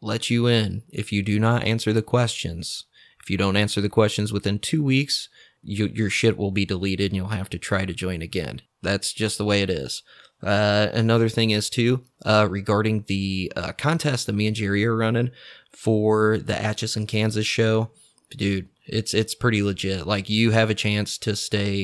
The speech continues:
in the house with me, Jerry, Tracy, the queen bee of M C, the admin of my Facebook group, Lisa. We're all gonna be there. We're giving away the two free tickets. The,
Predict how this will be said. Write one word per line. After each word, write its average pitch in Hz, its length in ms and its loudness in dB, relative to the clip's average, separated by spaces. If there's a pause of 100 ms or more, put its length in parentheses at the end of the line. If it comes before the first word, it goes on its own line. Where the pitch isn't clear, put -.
in 123 220 2
the 135 80 2
house 104 420 -2
with 95 220 -6
me, 127 420 0
Jerry, 120 480 -4
Tracy, 104 680 -2 (320)
the 101 600 2
queen 143 340 2
bee 123 200 2
of 117 100 0
M 117 200 2
C, 110 380 0
the 113 240 -2
admin 117 500 2
of 107 140 -2
my 101 380 0 (240)
Facebook 113 640 0
group, 107 400 0 (420)
Lisa. 113 600 2 (120)
We're 113 180 4
all 135 120 6
gonna 135 160 2
be 107 240 2
there. 107 300 2
We're 107 80 -4
giving 110 200 0
away 110 200 4
the 101 100 2
two 127 220 0
free 123 240 2
tickets. 120 500 0
The, - 200 -8